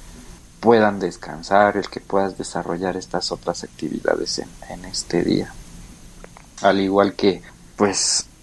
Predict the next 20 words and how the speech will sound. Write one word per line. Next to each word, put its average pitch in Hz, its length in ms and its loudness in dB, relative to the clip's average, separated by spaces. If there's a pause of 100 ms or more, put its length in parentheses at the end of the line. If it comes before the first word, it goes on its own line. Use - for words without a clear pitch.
(160)
el 113 220 4
festejar. 110 880 2 (680)
Eso 117 300 0
sí, 123 220 -2
el 110 140 4
festejar, 110 680 -2 (520)
tenemos 110 720 -2 (640)
diferencias 107 600 2
en 98 100 -6
cuanto 95 360 0
a 95 60 0
festejos. 131 760 0 (960)
A 104 120 2
mí 120 120 6
lo 123 140 8
que - 100 -4
me 104 140 -2
cuesta 113 360 2
trabajo 110 560 2
es - 420 -2